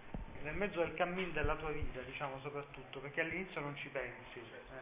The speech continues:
ma na-, a-, nel mezzo del cammin della tua vita, a un certo punto dici: "Ma quali sono le mie radici?". Allora a questo punto ti rendi conto che c'è un momento della vita in cui le radici ti vengono dal futuro.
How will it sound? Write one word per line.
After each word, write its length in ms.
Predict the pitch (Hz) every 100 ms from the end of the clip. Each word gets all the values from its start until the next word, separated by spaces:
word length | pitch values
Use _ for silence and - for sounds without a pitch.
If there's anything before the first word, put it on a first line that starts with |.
| - - - -
ma 300 | 160 156 165
na-, 220 | 170 170 165
a-, 160 | 170 170
nel 140 | 170
mezzo 240 | 180 220 175
del 160 | 156
cammin 320 | 151 160 180 156
della 180 | 156 175
tua 120 | 240
vita, 380 | 190 180 180 151
a 80 | 135 - - -
un 80 |
certo 260 | 151 208 220
punto 280 | 190 185 170
dici: 280 | 143 151 156
"Ma 140 | 160
quali 240 | 170 190 185
sono 220 | 180 175
le 80 | 156
mie 180 | 147
radici?". 520 | 135 131 175 - 180 175 - - - -
Allora 180 | 180 190
a 20 |
questo 220 | 214 220
punto 300 | 247 233 175
ti 140 | 165 185
rendi 260 | 190 190
conto 460 | 208 175 175 170 156 160
che 320 | 175 170 139 -
c'è 120 | 180
un 80 | 175
momento 400 | 196 208 185 156
della 200 | 156 175
vita 260 | 170 160
in 140 | 175 170
cui 100 | 170
le 80 | 160
radici 460 | 190 180 170 165
ti 80 | 165
vengono 640 | 165 151 139 131 147 160
dal 180 | 147 147 143
futuro. 560 | 151 180 165 127 117